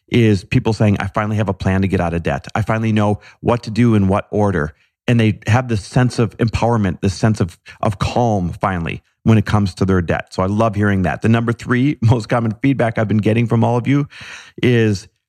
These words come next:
that you're finally taking money dates with your significant other and you're talking about it without fighting.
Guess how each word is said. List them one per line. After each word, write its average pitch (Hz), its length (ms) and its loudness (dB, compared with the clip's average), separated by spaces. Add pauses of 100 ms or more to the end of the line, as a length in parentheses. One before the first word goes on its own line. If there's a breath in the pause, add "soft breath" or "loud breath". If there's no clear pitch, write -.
(100)
that - 160 0
you're 123 100 2
finally 139 440 0
taking 135 400 0
money 143 320 0
dates 175 420 -4
with 156 180 0
your 143 100 2
significant 151 680 -2
other 147 280 0
and 139 200 -2
you're 123 100 2
talking 143 460 -4
about 151 240 0
it - 80 -4
without 113 400 -2
fighting. 107 380 -4